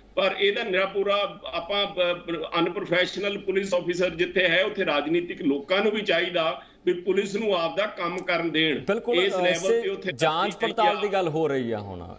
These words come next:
Speaker 2: ਇਸ ਤੇ ਜਾਂਚ ਪੜਤਾਲ ਦੀ ਗੱਲ ਹੋ ਰਹੀ ਆ ਬਰਾਗੀ ਜੀ, ਕਿ ਤਫਤੀਸ਼ ਹੋਏਗੀ, ਨਹੀਂ ਹੋਏਗੀ। ਪਰ ਰੰਧਾਵਾ ਸਾਹਿਬ ਦੀ ਮੈਂ ਗੱਲ ਇਸ ਕਰਕੇ ਕਰ ਰਿਹਾ, ਮਾਜ਼ਰਤ ਚਾਹੁੰਦਾ ਕਿ ਮੈਨੂੰ ਇਨਫਰਮੇਸ਼ਨ ਲੇਟ ਮਿਲੀ ਹੈ ਕਿ ਤੁਸੀਂ ਜੁੜੇ ਹੋਏ ਹੋ, ਖੈਰੀਅਤ।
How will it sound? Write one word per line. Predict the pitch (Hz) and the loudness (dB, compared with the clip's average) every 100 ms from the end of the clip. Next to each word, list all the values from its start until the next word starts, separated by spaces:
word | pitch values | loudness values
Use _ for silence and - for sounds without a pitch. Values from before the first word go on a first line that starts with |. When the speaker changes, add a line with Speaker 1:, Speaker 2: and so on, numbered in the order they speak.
| - | -8
Speaker 2:
ਇਸ | 165 | -6
ਤੇ | - 220 | -2 -2
ਜਾਂਚ | 123 147 196 | 0 0 0
ਪੜਤਾਲ | 185 202 202 185 | -4 -6 0 0
ਦੀ | 185 | 0
ਗੱਲ | 175 165 | 0 0
ਹੋ | 151 156 | 0 -2
ਰਹੀ | 170 170 | 0 0
ਆ | 175 | 0
ਬਰਾਗੀ | 139 139 135 156 | 2 0 0 -6
ਜੀ, | 156 196 | -6 -4
ਕਿ | 196 196 | -2 -2
ਤਫਤੀਸ਼ | 175 170 160 175 - | -2 -6 -6 -6 -4
ਹੋਏਗੀ, | 170 170 151 170 | -2 -2 -2 -2
ਨਹੀਂ | 156 180 | 0 -2
ਹੋਏਗੀ। | 165 160 147 175 202 - - - - - - - | 0 0 2 2 0 -4 -20 -20 -20 -20 -14 0
ਪਰ | 208 240 233 - - | 2 2 -4 -10 -10
ਰੰਧਾਵਾ | - 196 202 185 170 220 | -2 2 4 4 6 4
ਸਾਹਿਬ | - 214 214 | 4 4 2
ਦੀ | 196 | 0
ਮੈਂ | 214 202 | -2 2
ਗੱਲ | 196 202 | 2 2
ਇਸ | 202 202 | 2 2
ਕਰਕੇ | - 196 202 | 0 0 0
ਕਰ | 180 185 | 0 0
ਰਿਹਾ, | 196 | 2
ਮਾਜ਼ਰਤ | 175 160 170 175 | 2 2 0 -4
ਚਾਹੁੰਦਾ | - 175 180 196 196 - - - - | -2 0 0 -2 -4 -16 -20 -20 -10
ਕਿ | |
ਮੈਨੂੰ | 165 165 | -4 -2
ਇਨਫਰਮੇਸ਼ਨ | 160 160 170 165 180 | -2 -4 -2 0 0
ਲੇਟ | 156 156 151 | 2 0 0
ਮਿਲੀ | 151 143 | 0 2
ਹੈ | 151 | 2
ਕਿ | 165 | -2
ਤੁਸੀਂ | 147 139 160 | -10 -10 -8
ਜੁੜੇ | 143 135 | -2 0
ਹੋਏ | 143 135 | 0 0
ਹੋ, | 127 147 - - - - - - - - | 0 -2 -6 -20 -20 -20 -20 -20 -20 -2
ਖੈਰੀਅਤ। | 143 143 165 185 | 2 2 2 -4